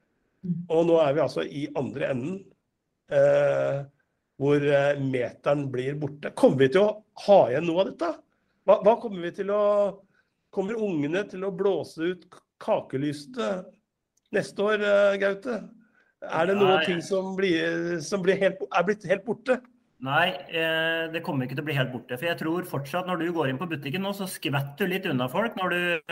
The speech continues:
Speaker 2: når du kommer inn på dem. Eh, jeg tror den kommer til å sitte i ryggmargen, i hvert fall ganske lenge på de fleste av oss. Det er jo sånn at når du møter folk i døra på vei inn og ut av butikken, så tar du et skritt tilbake eller skritt til siden og slike ting. Og den,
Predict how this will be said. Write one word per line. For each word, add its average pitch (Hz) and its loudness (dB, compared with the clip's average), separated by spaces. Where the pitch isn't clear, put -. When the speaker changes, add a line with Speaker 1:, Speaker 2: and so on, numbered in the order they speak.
Speaker 2:
når 165 -2
du - -6
kommer 139 0
inn 110 -8
på 113 -8
dem. 143 -2
Eh, 156 -2
jeg 165 -2
tror 165 -2
den 165 -2
kommer 127 -2
til 165 -6
å - -8
sitte 143 -6
i 156 0
ryggmargen, 123 -4
i 160 -2
hvert 139 -4
fall 175 -6
ganske 156 -4
lenge 139 -4
på 165 -12
de 175 -12
fleste - -6
av 147 -2
oss. - -10
Det 143 0
er 175 4
jo - -2
sånn 151 -4
at 147 0
når 165 -2
du 160 -4
møter 131 -2
folk 139 -4
i 139 -6
døra 127 0
på 143 -4
vei 139 -2
inn 135 -2
og 135 2
ut 139 -6
av 143 -6
butikken, 139 -6
så 170 -2
tar 123 -4
du 165 -8
et - -16
skritt 139 -2
tilbake 135 -2
eller 156 -10
skritt 131 -6
til 156 -10
siden 120 -2
og 139 -4
slike 135 -4
ting. 143 0
Og 151 0
den, 180 4